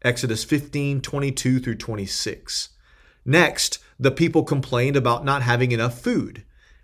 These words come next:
Even as they enjoyed day after day of freedom from slavery, the Israelites actually expressed they would rather have died in Egypt under slavery than in the wilderness while free. While they were in Egypt, they could eat as much meat and bread as they wanted,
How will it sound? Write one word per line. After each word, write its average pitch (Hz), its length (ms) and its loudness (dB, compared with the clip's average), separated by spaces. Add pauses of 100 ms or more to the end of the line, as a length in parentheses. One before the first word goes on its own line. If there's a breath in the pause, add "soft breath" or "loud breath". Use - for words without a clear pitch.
(200)
Even 170 260 6
as 147 160 4
they 147 160 4
enjoyed 135 600 4
day 156 320 6
after 139 260 2
day 139 260 4
of 123 160 4
freedom 170 400 2
from 123 200 0
slavery, 147 680 -2 (360 soft breath)
the 139 180 4
Israelites 135 600 6
actually 202 480 2
expressed 139 720 2 (240 soft breath)
they 143 140 6
would 131 200 4
rather 185 320 6
have 127 260 -2
died 135 340 2
in 123 120 2
Egypt 123 540 -4
under 120 240 -4
slavery 131 840 -2 (240 soft breath)
than 139 160 2
in 143 80 2
the 131 80 6
wilderness 185 760 4 (100)
while 139 240 2
free. 117 460 -4 (640)
While 127 180 6
they 147 100 10
were 156 140 10
in 147 180 2
Egypt, 151 360 2
they 131 100 4
could 127 160 -2
eat 170 200 2
as 127 160 2
much 139 240 0
meat 165 400 2
and 101 240 -4
bread 147 360 6
as 120 120 2
they 110 120 2
wanted, 175 640 2